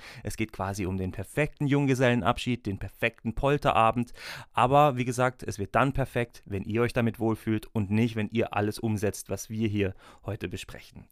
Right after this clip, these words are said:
In der Schweiz und auch in Deutschland nennt man den Junggesellenabschied eben gerne Polterabend, wobei dieser eigentlich eine ganz andere Bedeutung hat. Die Paare feiern gemeinsam mit ihren Freunden am Abend vor der Hochzeit und zerschmettern Porzellan. Sie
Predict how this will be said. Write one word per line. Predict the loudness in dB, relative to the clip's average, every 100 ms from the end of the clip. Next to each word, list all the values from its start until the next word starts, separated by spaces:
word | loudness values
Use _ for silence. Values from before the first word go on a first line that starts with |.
| _
In | 0
der | 0
Schweiz | 2 2 2 -2 -12 -18 -2
und | 2
auch | 2
in | 2
Deutschland | 2 2 2 0 0
nennt | 2 0 0
man | -2
den | 0 0
Junggesellenabschied | 0 0 0 0 0 -2 -4 -4
eben | -4 -2
gerne | -2 -2 -2
Polterabend, | -2 -2 0 0 0 0 -2 -8 -16 -20 -4
wobei | -2 4 4 4 0 -4
dieser | -2 2
eigentlich | 4 2 0 -4 -4 -2
eine | -4
ganz | -2 -4 -2 -4 -4
andere | -2 0 0 -2
Bedeutung | -2 0 0 0 -8 -12
hat. | -16 -18 -20 _
Die | -4 -4
Paare | -2 0 2 0
feiern | 0 2 2
gemeinsam | 2 4 4 4 2
mit | 2 0
ihren | -2
Freunden | 0 2 2 0 -2
am | 0
Abend | 0 0 -2
vor | -2 0 2
der | 0
Hochzeit | -2 -4 -2 -2 -2
und | -4 -2
zerschmettern | -2 -2 0 -2 0 0 0
Porzellan. | -4 -4 -2 0 0 -2 -6 -12 _
Sie | -4 -4